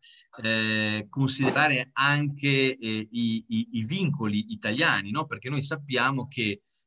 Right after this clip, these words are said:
eh, startup e P M I innovative in Italia hanno una definizione precisa e per essere tali, per avere questo titolo, eh, devono essere iscritte in delle sezioni specifiche,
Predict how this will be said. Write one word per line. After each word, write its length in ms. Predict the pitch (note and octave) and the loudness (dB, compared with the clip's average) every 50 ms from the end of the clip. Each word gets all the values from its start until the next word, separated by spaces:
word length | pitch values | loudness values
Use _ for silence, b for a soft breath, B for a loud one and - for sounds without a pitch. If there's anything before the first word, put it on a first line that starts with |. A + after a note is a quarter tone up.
| _ | _
eh, 180 | - G2+ G2+ G2 | -8 -6 -6 -6
startup 640 | - - - A#2+ A2 G#2 - - D3+ C#3+ C#3+ C#3+ C3 | -6 -2 -2 0 0 0 2 2 2 2 2 0 -4
e 100 | G#2+ G2+ | -6 -4
P 160 | A#2 A#2+ A#2 | -2 -2 -2
M 140 | A2+ A2+ B2 | 0 0 0
I 160 | C3+ C#3 B2+ | 0 0 0
innovative 880 | A#2 A2+ G#2+ A2+ D3 E3+ D3 E3+ G#2 G#2+ A2+ A#2 B2 B2+ B2+ B2 - - | 0 0 0 -2 -2 -4 -4 -4 -2 -2 0 0 0 0 0 0 -2 -4
in 140 | - A2+ B2 | -8 -8 -6
Italia 580 | C#3 C#3 C#3 G2+ F#2 G#2+ A2+ B2+ B2 A#2+ - | -6 -4 -2 0 0 0 0 0 0 0 0
hanno 220 | - A2+ A#2+ B2 A#2+ | -2 -4 -4 -2 -2
una 100 | A2 G#2 | -2 -2
definizione 640 | G#2 G#2 - A2 A2+ A2 G#2+ - C#3+ B2 G#2+ G2+ G2+ | -4 -4 -4 -6 -6 -6 -4 -4 -4 -2 -2 -4 -4
precisa 800 | - A#2+ A#2 G#2 - - A#2 G#2+ G#2 G2+ A2+ C3+ D3+ F#3 F#3 F3+ B B B B B B _ | -6 -8 -6 -6 -8 -6 -4 -4 -4 -2 -2 -2 -2 -2 -4 -8 B B B B B B _
e 180 | - C#3 B2 C3+ | 0 0 0 0
per 160 | - B2 C#3 | 0 2 4
essere 400 | C#3+ C#3 C#3+ - B2 A2 G#2+ G#2+ | 2 2 2 -2 -4 -4 -4 -2
tali, 380 | - D3 C3+ - G#2+ G#2+ G2+ | 0 2 2 4 2 0 -2
per 120 | G#2 G#2+ G#2+ | -4 -4 -4
avere 260 | G#2+ B2 B2+ A2+ A2 | -2 -2 -2 -4 -4
questo 320 | - A2+ G#2+ - - A#2 | -6 -8 -10 -10 -10 -12
titolo, 680 | - - C#3 C#3 C#3 C#3 B2+ A#2 B2 C#3+ E3 G3+ G3+ G3+ b b b b _ | -8 -6 -4 -6 -4 -4 -4 -2 0 0 0 0 -2 -6 b b b b _
eh, 140 | A2+ A2+ A2 | -6 -4 0
devono 280 | B2 C#3+ D3 F#3 E3 | 0 0 0 2 0
essere 280 | A#2+ G#2 G#2 - D3 F3 | 0 0 0 -2 -2 -2
iscritte 520 | F3 - - - A#2 A2+ G#2+ - - D3+ | -2 -4 -4 -4 -2 -2 -2 -4 -2 -2
in 200 | D3+ D3 C3 A#2 | 0 2 2 2
delle 160 | G#2+ G#2+ G#2+ | 0 0 -2
sezioni 440 | G#2 - - G#2+ - - D3 C3+ A2+ | -2 -4 -8 -12 -8 -6 -4 -2 -2
specifiche, 1080 | G#2+ - - - F3 E3+ - - B2 A2+ G#2 - A#2+ A2 G#2 - B2+ A#2+ A#2+ B2 A#2+ | -4 -6 -6 -8 -8 -8 -6 -6 -6 -6 -6 -4 -8 -10 -6 -4 -2 -2 -2 -2 -4